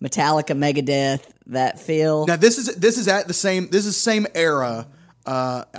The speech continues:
Speaker 2: 'cause I believe it was maybe ninety-one that they introduced the Heavy Metal Grammy,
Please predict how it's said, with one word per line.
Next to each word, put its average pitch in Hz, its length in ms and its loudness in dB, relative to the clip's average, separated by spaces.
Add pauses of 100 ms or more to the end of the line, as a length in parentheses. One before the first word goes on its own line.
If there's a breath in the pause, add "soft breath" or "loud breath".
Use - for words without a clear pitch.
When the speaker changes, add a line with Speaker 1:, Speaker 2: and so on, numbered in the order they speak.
Speaker 2:
'cause 175 160 -6
I 208 80 -2
believe 311 260 -2
it 240 80 -4
was 143 180 -4
maybe 202 280 -4
ninety-one 139 920 -2 (380 soft breath)
that 147 140 -4
they 147 120 0
introduced 156 680 -2
the 135 100 -4
Heavy 147 280 -2
Metal 131 260 -2
Grammy, 117 600 -6